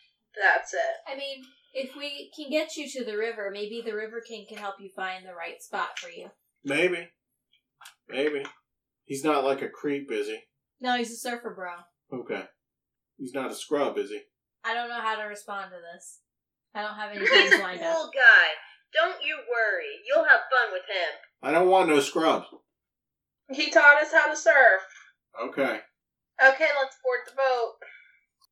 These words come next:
Speaker 3: Uh, someone, someone gonna help?
Speaker 2: Um.
Speaker 4: How heavy is he?
Speaker 3: Uh, he's a, what did I say, a large
Speaker 2: Large.
Speaker 3: monstrosity? So he's about the size of Raksha.
Speaker 2: Will he fit on the
Speaker 4: So
Speaker 2: carpet?
Speaker 4: I wouldn't be able to lift him.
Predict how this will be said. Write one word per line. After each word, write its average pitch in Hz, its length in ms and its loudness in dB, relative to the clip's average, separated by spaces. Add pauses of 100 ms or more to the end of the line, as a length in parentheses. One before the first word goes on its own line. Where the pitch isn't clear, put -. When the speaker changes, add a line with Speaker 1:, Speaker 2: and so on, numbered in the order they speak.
(220)
Speaker 3:
Uh, 135 260 0
someone, 175 460 -2
someone 170 320 -4
gonna 156 180 0
help? 156 300 0 (580)
Speaker 2:
Um. 214 340 -8 (440)
Speaker 4:
How 294 240 4
heavy 277 300 2
is 214 160 0
he? 254 200 -4 (500)
Speaker 3:
Uh, 175 320 6
he's 185 480 2
a, 147 360 2
what 156 180 2
did 156 100 2
I 143 60 2
say, 139 200 0
a 101 80 -2
large 110 280 -4
Speaker 2:
Large. - 120 -4
Speaker 3:
monstrosity? 131 920 -4
So 139 280 0
he's 147 300 0
about 135 500 6
the 139 80 2
size 123 460 -2
of 113 360 -4 (540)
Raksha. - 500 -4 (400)
Speaker 2:
Will 220 140 -12
he 233 180 -18
fit 220 140 -8
on 214 160 -6
the 196 40 -18
Speaker 4:
So 233 80 2
Speaker 2:
carpet? 226 240 6
Speaker 4:
I - 40 -2
wouldn't 233 200 -2
be 233 140 -4
able 190 140 -10
to 180 60 -10
lift 175 240 -4
him. 143 160 -8